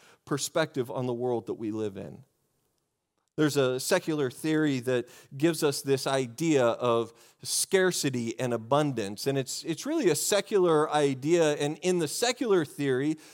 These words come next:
the idea is it's how you view your money, how you view life, but it's really under the, uh,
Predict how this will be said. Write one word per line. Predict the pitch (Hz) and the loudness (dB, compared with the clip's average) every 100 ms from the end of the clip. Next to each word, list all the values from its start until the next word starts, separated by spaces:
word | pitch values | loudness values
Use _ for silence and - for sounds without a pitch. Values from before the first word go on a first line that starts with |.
| - | -6
the | 170 180 | 2 4
idea | 170 170 185 214 | 4 2 2 4
is | 175 143 | 4 0
it's | 156 - | -4 -6
how | 160 196 262 | -4 0 0
you | 220 190 | -2 -4
view | 139 151 190 | -4 -4 -6
your | 196 160 143 | -2 -2 0
money, | 131 165 185 175 | 0 2 2 0
how | 170 | 0
you | 175 165 156 | -2 -2 -4
view | 139 127 | -4 -8
life, | 120 175 185 180 170 - - - | -4 -2 2 0 -2 -12 -20 -8
but | 156 185 | -2 0
it's | 175 - - | 0 -2 -6
really | 170 175 254 311 262 | -6 -4 0 2 2
under | 190 180 | 2 2
the, | 170 170 160 156 | 2 2 2 -2
uh, | 147 143 143 135 | 0 4 4 2